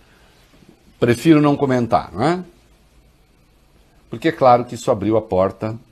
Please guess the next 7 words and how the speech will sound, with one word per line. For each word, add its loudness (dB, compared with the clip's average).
para 2
a -2
indisciplina -6
também -2
nas -4
patentes -6
abaixo. -10